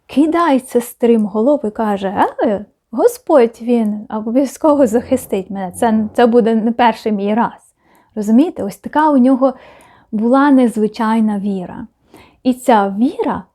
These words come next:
протягла його скрізь його нелегкі роки, а було у них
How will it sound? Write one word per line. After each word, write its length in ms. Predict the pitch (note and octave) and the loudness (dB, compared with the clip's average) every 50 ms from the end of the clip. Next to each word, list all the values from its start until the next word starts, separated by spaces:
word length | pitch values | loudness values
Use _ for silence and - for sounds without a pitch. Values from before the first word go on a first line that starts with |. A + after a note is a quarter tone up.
| _ _ | _ _
протягла 760 | - - B3 A#3 - - A#3 A3 F#3 G#3+ A#3 A3+ C4 D#4+ G#4 | -4 -2 -2 -2 -2 -2 -4 -4 -2 -2 0 0 0 0 0
його 360 | G4 D4+ A#3 G3 G3 F#3+ - - _ _ _ _ _ _ _ | 2 2 2 0 -2 -6 -8 -10 _ _ _ _ _ _ _
скрізь 640 | _ - - - - - B3 B3+ B3 A3+ - - | _ -20 -18 -10 -4 0 4 4 4 4 2 -2
його 600 | G#3+ G3+ G3 G3 F3 - B3 C#4 D4+ E4+ F#4+ G#4+ - _ _ _ _ _ _ _ - | -2 -2 -2 -2 0 2 4 4 4 4 2 0 -4 _ _ _ _ _ _ _ -2
нелегкі 840 | - A#3 A#3 A#3 A#3 A3+ G#3+ G#3 G#3+ B3 B3+ - - - A#3+ A#3+ | 2 4 4 4 4 4 2 2 0 0 -2 -4 -6 -4 -2 0
роки, 440 | A#3 A3+ A3+ A3+ - A3 G3 - - - | 0 0 0 -2 -4 -4 -4 -4 -4 -6
а 120 | A3 A3+ | -6 -6
було 400 | F#3 - A3+ A3 G#3 A3+ B3+ D4 | -4 -2 -2 0 2 4 4 4
у 140 | D4 C#4 A#3+ | 4 4 2
них 320 | G3 F#3+ F#3+ F#3+ - - | 0 -2 -4 -8 -12 -16